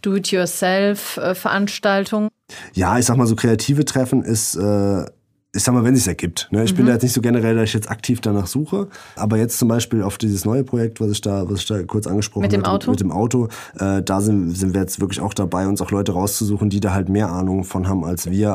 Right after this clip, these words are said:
Speaker 1: Das ist ja
Speaker 2: Also,
Speaker 1: jetzt Mechanik.
Speaker 2: genau, bekloppt
Speaker 1: Äh.
Speaker 2: genug sind, das halt auch zu machen und sagen, ey, wir wollen so ein altes Schätzchen irgendwie da am Leben halten.
Speaker 1: Ja.
Speaker 2: Und da macht's schon Sinn, auf jeden Fall mit Leuten zu sprechen. Das ist auch so ein, so ein Learning, ne, weil du vorhin gefragt hattest, was ich gelernt habe, bevor man irgendwas googelt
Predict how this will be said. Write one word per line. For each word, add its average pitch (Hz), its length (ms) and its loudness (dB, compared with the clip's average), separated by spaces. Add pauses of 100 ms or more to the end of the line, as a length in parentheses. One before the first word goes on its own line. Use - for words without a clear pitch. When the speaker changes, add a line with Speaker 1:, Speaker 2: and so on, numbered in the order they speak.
Speaker 1:
Das 95 140 -2
ist - 80 -6
ja 185 60 0
Speaker 2:
Also, 175 140 0
Speaker 1:
jetzt 175 120 -4
Mechanik. 180 720 -4
Speaker 2:
genau, 104 220 2
bekloppt 117 380 0
Speaker 1:
Äh. 131 100 2
Speaker 2:
genug 123 200 4
sind, 113 220 0
das 110 120 0
halt 107 180 0
auch 117 220 -2
zu - 140 -2
machen 123 280 2
und 101 140 0
sagen, 104 220 0
ey, 104 100 0
wir 104 100 2
wollen 101 200 2
so 101 80 0
ein 98 60 0
altes 101 320 -2
Schätzchen 107 320 -2
irgendwie 101 280 0
da 95 120 0
am 92 100 0
Leben 104 280 2
halten. 110 340 0 (280)
Speaker 1:
Ja. 180 200 -6 (220)
Speaker 2:
Und 101 480 0 (240)
da 90 240 0
macht's 95 260 -2
schon 90 160 0
Sinn, 87 220 0
auf 85 160 -4
jeden 95 120 0
Fall 90 160 -2
mit 87 140 0
Leuten 82 220 -4
zu - 80 -4
sprechen. 87 320 -4
Das 95 80 0
ist 87 60 -6
auch 117 200 -2
so 120 160 2
ein, 107 140 4
so 95 100 0
ein 104 80 4
Learning, 131 360 4
ne, 113 100 2
weil 113 80 2
du 110 80 2
vorhin 107 180 0
gefragt 107 300 -2
hattest, 110 260 0
was 101 140 -2
ich 104 120 -4
gelernt 110 280 2
habe, 101 80 0
bevor 107 240 -2
man 104 100 0
irgendwas 101 340 -2
googelt 123 440 2